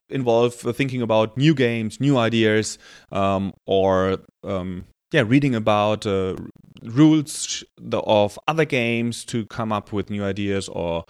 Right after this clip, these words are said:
um, reading through, um, the pitch document of a game that has been, has been sent to, uh, to me as a publisher because someone wants me to, um, to publish a game for them. Um, all of that, um,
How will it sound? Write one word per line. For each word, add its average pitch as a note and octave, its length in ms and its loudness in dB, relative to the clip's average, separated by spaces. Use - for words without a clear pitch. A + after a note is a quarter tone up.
um, F#2 220 -4
reading A2+ 760 0
through, A2 640 -4
um, F#2+ 460 -6
the A#2+ 80 -4
pitch - 260 -4
document A#2 600 -4
of G2 240 -6
a G#2 40 -4
game A#2 300 0
that G#2+ 140 0
has A#2 240 -8
been, G2+ 360 -2
has G#2+ 140 -2
been G2 200 -2
sent G#2+ 280 0
to, G2 520 -2
uh, - 180 -12
to A2 120 -2
me C#3 340 0
as A#2+ 180 -4
a G2 60 -8
publisher D#3+ 640 -4
because A2+ 280 -4
someone G2 260 -4
wants B2 240 -2
me C3+ 100 -4
to, A2+ 360 -4
um, F#2+ 100 -12
to - 100 -16
publish E3+ 320 -2
a C3+ 60 -4
game C3 180 -4
for B2+ 140 -6
them. A2+ 280 -4
Um, G2 240 -8
all A#2+ 160 6
of G#2+ 100 2
that, G2+ 260 -2
um, G2 360 -8